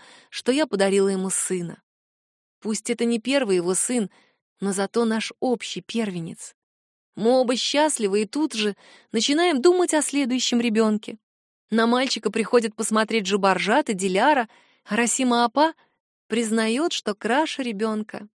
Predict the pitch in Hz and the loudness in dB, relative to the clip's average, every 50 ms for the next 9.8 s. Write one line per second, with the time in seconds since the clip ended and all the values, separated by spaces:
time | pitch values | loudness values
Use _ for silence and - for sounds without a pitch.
0 | _ _ _ _ - 180 190 190 190 180 190 170 165 180 175 175 170 170 170 - | _ _ _ _ -8 -6 -4 -4 -4 -4 -6 -6 -6 -6 -6 -4 -6 -8 -10 -14
1 | 196 _ _ _ _ _ _ _ _ _ _ _ _ _ _ _ _ _ _ _ | -18 _ _ _ _ _ _ _ _ _ _ _ _ _ _ _ _ _ _ _
2 | _ _ _ - 170 165 175 196 226 240 - 208 - - 180 190 180 170 165 - | _ _ _ -14 -8 -4 2 4 6 6 6 6 4 2 0 -2 -2 -4 -4 -2
3 | - 220 240 - 254 254 269 254 220 190 208 202 185 170 156 117 - - - - | 0 0 2 4 4 4 4 2 2 2 4 4 4 4 2 -2 -4 -6 -4 -4
4 | 165 - - - _ _ _ _ _ _ _ _ _ _ _ _ _ _ _ - | -4 -6 -8 -10 _ _ _ _ _ _ _ _ _ _ _ _ _ _ _ -6
5 | 190 220 202 180 196 220 233 226 220 226 180 190 262 302 302 247 226 - - _ | -4 -4 -2 -2 -2 -2 0 0 0 -2 -2 0 0 0 2 0 -2 -4 -8 _
6 | - - - - _ _ - 190 226 277 285 294 339 339 320 - - 254 262 269 | -16 -20 -20 -20 _ _ -2 2 2 2 4 4 2 2 0 0 -2 -2 0 0
7 | 269 269 262 247 226 214 240 247 247 214 190 - - - _ _ _ _ _ _ | 0 -2 -2 -4 -4 -2 -2 0 0 0 0 -4 -6 -10 _ _ _ _ _ _
8 | - 202 208 202 202 202 - 208 226 220 220 220 208 - 220 214 - - 247 247 | -6 -4 -4 -2 -2 -4 -2 0 0 2 0 0 0 -2 -2 -4 -4 -2 -2 -2
9 | 233 - 196 180 190 185 180 170 175 190 185 190 185 180 170 - | -2 -4 -4 -2 -2 -2 -2 -2 -4 -4 -2 -2 -2 -4 -6 -8